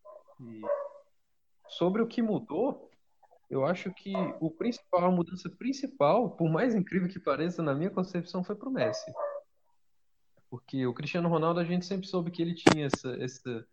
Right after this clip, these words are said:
essa gana, né, cara? Sempre querer mais. E a cada temporada que se passava no Real Madrid, sempre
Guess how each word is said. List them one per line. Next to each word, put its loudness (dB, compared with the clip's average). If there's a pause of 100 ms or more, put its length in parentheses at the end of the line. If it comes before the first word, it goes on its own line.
(480)
essa -4
gana, 2
né, 0
cara? -2
Sempre -16
querer 0
mais. 0 (440)
E -2 (360)
a 2
cada 4
temporada 4
que -8
se -10
passava 0
no -4
Real -2
Madrid, 0
sempre -4